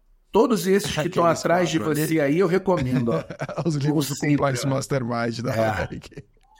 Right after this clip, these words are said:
Speaker 1: Porque é, cê
Speaker 2: É.
Speaker 1: sabe, sabe por que que é interessante, Carla? E por que que eu sempre recomendo e digo isso? Primeiro, é, qualquer um risco que fa-, qualquer um livro que fale de risco especificamente,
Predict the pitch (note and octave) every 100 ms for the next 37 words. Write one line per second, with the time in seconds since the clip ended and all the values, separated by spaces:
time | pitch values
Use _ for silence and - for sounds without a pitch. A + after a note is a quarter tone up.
0 | _ _ - D3 F#3+ F#3+ F#3+ - - -
1 | - - - - A#2 A2 G#2+ G2+ - _
2 | _ - - F#3 F#3 G#3 A3 F3+ F#3 F3
3 | E3+ D#3+ C#3 - G3 D#3 B2+ B2 A#2+ C3+
4 | A#2+ E3 D3+ - F3+ E3+ D3 C#3 C3+ C#3+
5 | E3 C3+ B2+ C#3 C3 D#3+ D#3 - - -
6 | G#3+ G#3 E3 A2+ - _ _ _ - -
7 | - A3 E4 D#4 C4+ G#3 G3+ - - E3
8 | - - - D#3+ G#3+ A3+ G3+ E3+ F3+ D3+
9 | - - D#3 C#3 C3 B2 E3+ - - C3+
10 | - B2 B2 B2 E3 B2